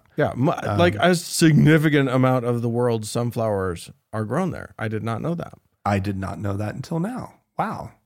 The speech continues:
Speaker 1: So yeah, if you can find inspiration in, uh, in that, and, and, and go, you know, donate. Please find ways to donate to,
Speaker 2: Yeah.
Speaker 1: uh,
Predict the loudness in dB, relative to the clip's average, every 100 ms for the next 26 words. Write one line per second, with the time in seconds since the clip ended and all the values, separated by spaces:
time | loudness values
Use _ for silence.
0 | _ 2 4 6 6 6 4 2 2 4
1 | 4 4 2 2 4 6 4 2 0 -2
2 | -8 _ -2 0 0 -2 -4 -2 -2 -4
3 | -8 -4 -2 -2 -2 -6 -12 _ _ _
4 | _ _ _ -4 -2 -2 -4 -4 -6 -2
5 | 0 0 -2 0 2 2 2 2 4 4
6 | 2 -2 0 2 2 -2 -2 -2 0 -2
7 | -2 -6 -4 -4 -4 -6 -10 _ _ -10
8 | -6 -4 -4 -6 -8 -8